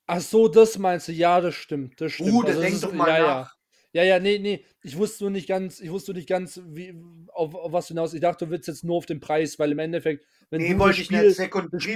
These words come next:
Speaker 2: Primärmarkt ist, ich kau-, ich bin der erste Käufer, Sekundärmarkt ist, ich verbrau-, verkaufe meine gebrauchten Dinge weiter.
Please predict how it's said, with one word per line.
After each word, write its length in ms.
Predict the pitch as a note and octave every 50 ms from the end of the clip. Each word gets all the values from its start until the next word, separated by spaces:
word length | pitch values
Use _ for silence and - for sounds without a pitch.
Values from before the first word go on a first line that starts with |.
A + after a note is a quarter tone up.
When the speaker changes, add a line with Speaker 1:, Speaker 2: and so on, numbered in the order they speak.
| G3+ G#3
Speaker 2:
Primärmarkt 440 | G3+ G3 G3 F#3+ F#3+ F#3+ F#3+ -
ist, 180 | F#3 F3 D#3+ -
ich 180 | - D#3+ D3+ -
kau-, 220 | - F3 E3+ E3
ich 140 | D#3+ D3+ -
bin 120 | - F#3 E3+
der 100 | F3 E3+
erste 400 | F3 F#3 F#3+ F#3 F#3+ - G#3 G3
Käufer, 500 | - F3+ F3 E3+ F3 E3+ E3+ - E3 D3
Sekundärmarkt 800 | C3 D#3 D3+ - E3 D#3 D3 D#3 D3+ D3+ D#3 D#3 D3+ D3+ -
ist, 220 | C#3 C#3 C3+ - -
ich 240 | D3+ D3 - _ _ _ _ _ _ _ _ _ _ _ _ _
verbrau-, 540 | - C#3 C3 - - D3+ D3+ D3+ E3+ E3
verkaufe 680 | - - E3 D#3 - - - E3 E3+ F3 F#3 F3+ G3 E3+
meine 240 | D#3+ D#3 D3+ D3+ C#3+
gebrauchten 800 | C3 C#3+ C3 - C3+ C3 C#3+ D3+ D#3+ D#3+ D#3+ - - D#3+ D3
Dinge 360 | - D3 C#3+ C#3+ C#3 C#3+ B2+ A#2
weiter. 480 | A#2+ A#2 A#2 A#2+ A#2 - B2 A#2 _